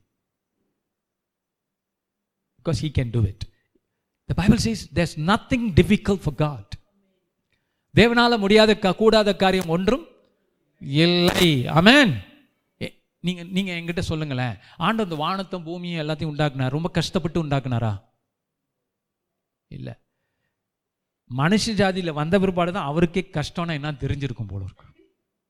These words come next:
இல்லையா? அவர் தேவனா இருக்கும்போது அவர் எதையும் கஷ்டமா பார்க்கல. பாவம் கஷ்டத்தை உண்டாக்குது. So,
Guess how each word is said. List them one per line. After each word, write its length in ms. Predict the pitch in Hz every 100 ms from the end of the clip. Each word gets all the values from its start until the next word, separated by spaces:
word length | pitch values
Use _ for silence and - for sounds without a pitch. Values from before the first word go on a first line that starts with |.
| _ _ _ _ _ _ -
இல்லையா? 240 | 175 127 - _ _ _ - - - 175
அவர் 360 | 208 185 143 - - _ 160
தேவனா 420 | 131 240 220 262
இருக்கும்போது 1000 | 226 190 175 180 170 180 143 120 160 196 - 123 -
அவர் 220 | 165 170
எதையும் 460 | 151 175 208 247 269
கஷ்டமா 560 | - - - 240 247 226
பார்க்கல. 500 | 208 208 151 85 _ _ _ _ _ _ _ _ _ _ _ _ _ _ _ _ _ _ _ _ _ _ _ _ _ _ _ _ _ _
பாவம் 420 | - 311 339 240
கஷ்டத்தை 420 | 214 208 - 247
உண்டாக்குது. 540 | 214 165 135 95 92 _ _ _ _ _ _ _ _ _ _ _ _ _ _ _ _ _
So, 380 | _ 269 190 147